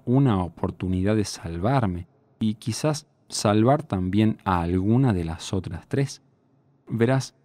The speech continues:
Soledad no es una mala mujer en absoluto, simplemente está haciendo lo que le corresponde hacer a un guerrero impecable.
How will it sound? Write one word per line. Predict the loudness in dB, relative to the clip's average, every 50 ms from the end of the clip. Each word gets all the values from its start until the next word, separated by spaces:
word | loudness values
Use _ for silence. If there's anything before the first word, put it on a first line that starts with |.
| _ _ _ -12
Soledad | -12 -6 -2 0 0 2 2 2 0 -2 -4 -6 -2
no | 0 2 2 2 2
es | 2 0 0 -2 -2 -2
una | -2 0 2
mala | 2 2 2 2 0
mujer | -2 -6 -8 -10 -8 -4 -2 0 0 0 -2 -2 -4
en | -4 -4
absoluto, | -4 -4 -6 -6 -4 -2 0 0 2 2 0 0 -2 -6 -6 -8 _ _ _ _ _ -14
simplemente | -8 -4 -4 -2 0 0 2 2 2 0 0 -2 -4 -4
está | -6 -10 -8 -4 -4 -4 -4
haciendo | -4 -4 -4 -2 0 0 2 2
lo | 0 0 -2
que | -4 -6
le | -6 -6
corresponde | -6 -6 -6 -6 -6 -10 -12 _ -4 -2 0 0 0 0 0 -2
hacer | -4 -8 -10 -6 -4 -4 -4 -4 -8 _ -4
a | -2 0
un | 2 2 0 0 0
guerrero | -2 -2 -2 -2 -2 -2 -2 0 0 0
impecable. | -2 -2 -4 -6 -10 -10 -12 -12 -10 -4 -2 -2 -2 -2 -2 -6 -10 -12